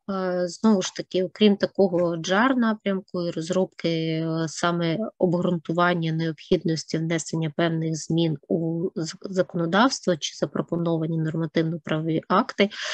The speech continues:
е, велика частина роботи є окремо надання консультацій та роз'яснень таких загальних питань, які виникають у учасників асоціації. Безумовно, це не є такі там суперточкові, які, е,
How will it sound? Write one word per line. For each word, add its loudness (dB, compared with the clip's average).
е, 6
велика 4
частина -2
роботи 0
є -2
окремо 0
надання -2
консультацій 0
та -8
роз'яснень 0
таких 0
загальних 0
питань, -2
які -2
виникають 0
у 4
учасників -4
асоціації. 2
Безумовно, -2
це -8
не 0
є 6
такі 0
там -2
суперточкові, 4
які, 0
е, 0